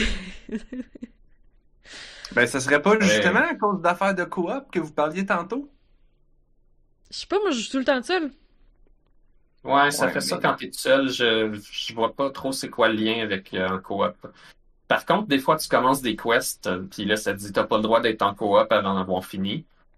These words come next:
Speaker 3: Ça, c'est correct, c'est normal.
Speaker 1: Ah ouais, ok.
Speaker 3: Sauf les trois, quatre fois qu'il y a eu des bugs et que les gens,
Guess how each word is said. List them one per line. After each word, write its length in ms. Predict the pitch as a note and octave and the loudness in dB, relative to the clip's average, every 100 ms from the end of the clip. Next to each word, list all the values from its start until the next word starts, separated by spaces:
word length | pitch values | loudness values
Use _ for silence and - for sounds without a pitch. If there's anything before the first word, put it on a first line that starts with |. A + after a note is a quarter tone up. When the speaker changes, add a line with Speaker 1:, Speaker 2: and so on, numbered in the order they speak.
| _ _ _ _ - | _ _ _ _ -12
Speaker 3:
Ça, 180 | - | -8
c'est 300 | G2 - - | -8 -10 -8
correct, 340 | - F2+ F#2 - | -2 0 0 -2
c'est 160 | - | -4
normal. 440 | G2 F#2+ F2+ F#2+ C3 - - | -2 -2 0 -2 -4 -10 -6
Speaker 1:
Ah 140 | G3+ | -4
ouais, 260 | G#3+ B3+ A3 | -2 -4 -6
ok. 160 | G#3 | -2
Speaker 3:
Sauf 420 | G#3 - D#4+ D#3+ - - | 0 4 4 2 -4 0
les 220 | B2 B2 | 0 0
trois, 280 | - B2+ C3 | 4 6 6
quatre 220 | B2+ A#2 | 4 0
fois 220 | - C3+ | 2 2
qu'il 140 | D3+ C#3 | 4 2
y 20 | |
a 20 | |
eu 80 | A2 | 0
des 140 | G#2+ G#2+ | 0 2
bugs 300 | G2 A2 C3+ | 6 6 4
et 100 | C3 | -2
que 100 | A#2 | -2
les 160 | G#2 G#2+ | -2 0
gens, 280 | A2 A#2+ | 0 -2